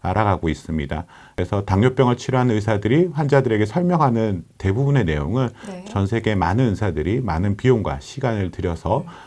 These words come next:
Speaker 1: 연구한 결과들입니다. 당뇨병의 치료의 주된 목적이 이제 합병증 예방인데요. 당뇨병 환자들은 대부분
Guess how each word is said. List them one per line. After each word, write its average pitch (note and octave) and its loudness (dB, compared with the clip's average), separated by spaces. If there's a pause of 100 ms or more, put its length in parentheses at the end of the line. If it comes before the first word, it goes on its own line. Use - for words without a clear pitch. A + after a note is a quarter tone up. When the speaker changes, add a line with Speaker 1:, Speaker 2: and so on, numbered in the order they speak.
(160)
Speaker 1:
연구한 F#2 0
결과들입니다. D2 -2 (360)
당뇨병의 D#3 2
치료의 E3+ 2
주된 D3 2
목적이 F2 -2
이제 D2+ -4
합병증 E2+ -4
예방인데요. F2 -2 (380)
당뇨병 D3 2
환자들은 B2+ 2
대부분 F2+ 2